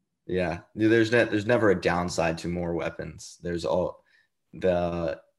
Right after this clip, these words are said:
if they drafted Pitts, they would be deadly. If in, in Ja'Marr Chase, either one of them. But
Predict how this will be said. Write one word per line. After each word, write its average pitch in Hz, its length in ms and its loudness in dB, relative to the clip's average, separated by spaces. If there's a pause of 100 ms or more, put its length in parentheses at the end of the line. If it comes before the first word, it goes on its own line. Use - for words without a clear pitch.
(160)
if 95 120 -4
they 110 100 4
drafted 90 480 0
Pitts, - 300 -4
they 82 140 -2
would 80 100 -2
be 76 220 -10 (200)
deadly. 78 500 -6 (100)
If 87 200 -8
in, 62 280 -10 (140)
in 90 220 -2
Ja'Marr 73 300 -6
Chase, 80 260 -6
either 90 240 -2
one 78 160 -4
of 78 120 -8
them. 76 200 -10 (360)
But 85 320 -2